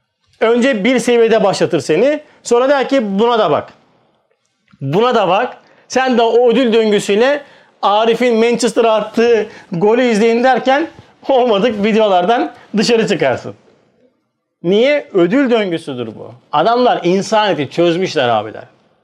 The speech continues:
O ödül döngüsü gözde menfi olarak böyle yapıştığında mesela senin orada görmüş olduğun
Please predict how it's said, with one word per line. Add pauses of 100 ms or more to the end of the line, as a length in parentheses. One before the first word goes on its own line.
(1040)
O
ödül
döngüsü
gözde
menfi
olarak
böyle (960)
yapıştığında (300)
mesela
senin
orada
görmüş
olduğun